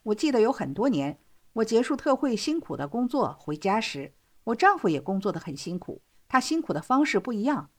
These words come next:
他坐着不断反复听我讲道，他看起来却乐在其中，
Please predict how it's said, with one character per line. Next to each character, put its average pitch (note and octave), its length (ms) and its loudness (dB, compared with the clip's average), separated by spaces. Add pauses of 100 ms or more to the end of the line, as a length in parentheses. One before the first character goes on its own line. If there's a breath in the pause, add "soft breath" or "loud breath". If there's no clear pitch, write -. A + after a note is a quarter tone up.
(240)
他 C#4+ 140 0
坐 D#4+ 200 4
着 G3 120 2
不 G#3 120 -4
断 D#4+ 160 2
反 D3 220 -2
复 F3+ 180 -4
听 F#3+ 200 -4
我 F3 80 0
讲 D#3+ 260 -6
道， E3 340 0 (3500)
他 C#4+ 140 4
看 D#4 180 6
起 C#4 120 2
来 G3 340 4
却 - 160 0
乐 C#4 140 4
在 D#3+ 120 -6
其 D#3+ 200 -4
中， F#3+ 260 -2